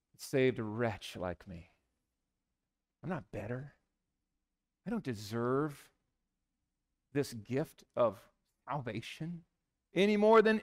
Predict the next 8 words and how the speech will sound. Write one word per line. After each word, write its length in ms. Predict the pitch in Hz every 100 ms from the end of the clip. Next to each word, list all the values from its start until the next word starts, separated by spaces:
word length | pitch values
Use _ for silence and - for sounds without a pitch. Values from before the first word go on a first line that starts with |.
| -
anyone 500 | 226 302 294 247 233
on 180 | 226 220
this 180 | 202
earth. 220 | 220 240 -
I 140 | - 247
don't 160 | 294 262
deserve 460 | 226 202 294 226
this. 420 | 240 160 - -